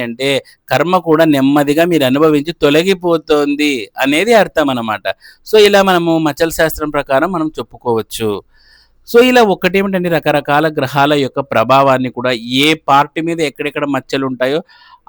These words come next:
ఆ అట్లాంటి ప్రభావాన్ని కూడా మనం చెప్పుకోవచ్చండి. So, అదే అండి, ఈ వీడియో నచ్చినట్లయితే లైక్ చేయండి, షేర్ చేయండి, సబ్స్క్రైబ్ చేయండి. ఆగస్టు ఫిఫ్టీన్త్న అపాయింట్‌మెంట్స్ హైదరాబాద్లో అవైలబుల్ ఉన్నాయండి.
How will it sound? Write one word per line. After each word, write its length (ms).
ఆ 60
అట్లాంటి 560
ప్రభావాన్ని 540
కూడా 160
మనం 200
చెప్పుకోవచ్చండి. 800
So, 200
అదే 200
అండి, 200
ఈ 160
వీడియో 220
నచ్చినట్లయితే 400
లైక్ 200
చేయండి, 280
షేర్ 220
చేయండి, 260
సబ్స్క్రైబ్ 440
చేయండి. 240
ఆగస్టు 380
ఫిఫ్టీన్త్న 680
అపాయింట్‌మెంట్స్ 440
హైదరాబాద్లో 500
అవైలబుల్ 420
ఉన్నాయండి. 400